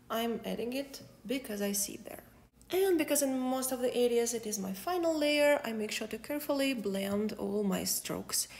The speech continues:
You can use an extra brush that looks like a palm leaf, or just another dry brush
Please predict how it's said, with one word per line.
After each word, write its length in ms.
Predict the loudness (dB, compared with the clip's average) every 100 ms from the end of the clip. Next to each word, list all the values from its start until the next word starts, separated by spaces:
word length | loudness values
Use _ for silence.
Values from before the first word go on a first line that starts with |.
| -16 -2
You 80 | 2
can 220 | 6 6
use 460 | 6 6 6 6 4
an 200 | 2 0
extra 380 | 0 0 0 0
brush 380 | -2 -2 -2 -2
that 140 | -2
looks 180 | -2 -4
like 140 | -6
a 20 |
palm 400 | -10 -6 -4 0
leaf, 480 | 0 0 -2 -4 -12 -18 -20 -20 -8
or 420 | 0 6 10 8
just 260 | 6 0 0
another 280 | 0 0 -2
dry 320 | -2 0 0
brush 520 | -2 -4 -2 -4 -6